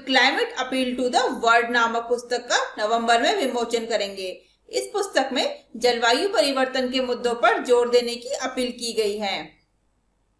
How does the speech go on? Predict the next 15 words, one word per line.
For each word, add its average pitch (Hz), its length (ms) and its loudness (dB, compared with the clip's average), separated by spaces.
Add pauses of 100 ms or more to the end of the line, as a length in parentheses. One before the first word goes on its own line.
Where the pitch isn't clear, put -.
(1900)
ने-, 240 440 -4
नेताजी 262 720 0
India's 254 540 4
Independence 247 1120 0
and 233 180 -2
British 247 360 2 (420)
Archives 254 520 4
पुस्तक - 580 -4
का 262 100 4
लोकार्पण 240 580 4
किसके 254 460 0
द्वारा 240 280 4
किया 254 320 0
गया 214 240 2
है? 208 380 -4